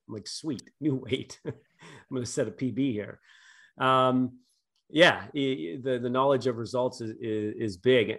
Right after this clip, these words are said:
and not just on the day, but we, e-,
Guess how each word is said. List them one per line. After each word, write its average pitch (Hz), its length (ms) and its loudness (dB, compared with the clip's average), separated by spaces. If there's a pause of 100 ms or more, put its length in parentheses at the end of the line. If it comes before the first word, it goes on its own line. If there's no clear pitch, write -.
and 131 120 4
not 165 220 2
just 143 260 -6 (440)
on 147 320 4
the 120 100 -2
day, 113 600 0 (160)
but 123 80 -2
we, 120 260 -8 (100)
e-, 135 60 -12